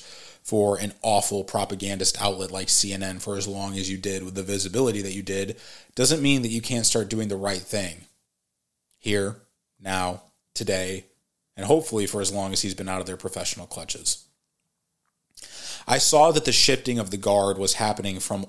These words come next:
old media to new media at a rapid pace. I can't stand corporate media. I think it's gross. I look at C N N,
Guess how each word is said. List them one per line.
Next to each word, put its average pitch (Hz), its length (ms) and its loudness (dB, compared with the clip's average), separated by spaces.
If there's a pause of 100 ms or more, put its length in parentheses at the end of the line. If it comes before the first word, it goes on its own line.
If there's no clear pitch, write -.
old 110 340 2
media 90 460 -6
to - 200 -4
new 107 200 -2
media 92 500 -2 (220)
at 92 100 -8
a 90 40 -6
rapid 110 400 -2
pace. - 600 0 (1600)
I 113 60 -4
can't 135 280 -2
stand 98 520 4
corporate 92 360 -8
media. 92 320 -10 (1160)
I - 40 -20
think 117 140 -4
it's 117 100 2
gross. - 720 -2 (1600)
I 113 60 2
look 127 200 2
at 131 80 0
C - 240 4
N 113 100 0
N, 107 400 -2